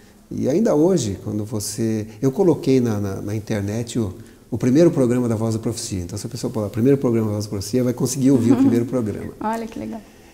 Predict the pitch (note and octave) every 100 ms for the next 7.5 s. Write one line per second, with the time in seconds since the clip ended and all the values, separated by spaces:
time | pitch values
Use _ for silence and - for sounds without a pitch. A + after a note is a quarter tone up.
0 | - C#3 E3 F3 F#3+ D#3+ F#3+ A3+ A3+ A#3
1 | A3+ G#3+ G#3+ G#3+ A#3+ D#3 C#3 C#3+ C3+ A2+
2 | A#2 - A#2 G#2+ G#2 G2+ A2 G#2 - G#2
3 | A2 G2+ A2+ E3+ - - - - _ _
4 | _ _ - A2+ A#2+ A2 G2+ A2 G#2 G#2+
5 | G2+ G2+ G2 G2+ G2 F#2+ E2 - - _
6 | _ - G2+ G2+ G2+ G2 G2+ F#2+ F#2+ G2+
7 | G2 - F#2 G2